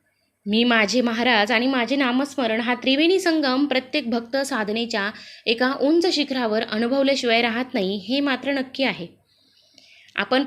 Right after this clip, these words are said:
फार सामान्य माणसे आहोत, पण तरीही काहीही मागू नका. न मागता सर्व मिळणार आहे हे ध्यानात ठेवा. महाराजांच्या सोबत व्यवहार नको, निदान त्यांना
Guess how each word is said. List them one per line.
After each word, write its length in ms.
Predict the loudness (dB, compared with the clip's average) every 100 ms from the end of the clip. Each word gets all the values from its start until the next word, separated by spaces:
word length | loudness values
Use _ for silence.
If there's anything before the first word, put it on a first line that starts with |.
| -2
फार 260 | 2 2
सामान्य 400 | 2 2 2 2
माणसे 360 | 2 2 2 0
आहोत, 300 | 0 0 -4
पण 240 | -4 -4 0
तरीही 340 | 0 2 0
काहीही 480 | 0 2 2 4 4
मागू 280 | 4 2 0
नका. 260 | -4 -6 -10 -12 _ _ -20 -14
न 140 | -4 0
मागता 680 | 2 2 0 -2 -2 -2
सर्व 420 | -4 -2 2 4 4
मिळणार 360 | 2 2 2
आहे 240 | 0 0 0
हे 180 | 0
ध्यानात 300 | -2 -2 -4
ठेवा. 260 | -4 -8 -10 -12 _ _ _ _ -20 -20 -6
महाराजांच्या 640 | -2 2 4 4 2 2 0
सोबत 500 | 0 0 0 -2 -2
व्यवहार 420 | -2 0 0 2
नको, 480 | 2 2 -2 -4 _ _ _ _ _ _ -2
निदान 340 | 0 2 2
त्यांना 480 | 0 0 0 -2